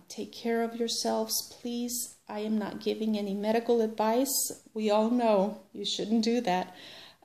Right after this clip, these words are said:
Um, I'm just asking you to please stay safe and follow all of the guidelines that have been put out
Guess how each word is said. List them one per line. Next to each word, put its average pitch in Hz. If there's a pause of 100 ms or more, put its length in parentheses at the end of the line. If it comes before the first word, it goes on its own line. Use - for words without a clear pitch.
(140)
Um, 185 (120)
I'm 208
just -
asking 208
you 202
to -
please 214
stay 214
safe 214
and 190
follow 202
all 196
of 202
the 190
guidelines 196
that 190
have 196
been 190
put 190
out 185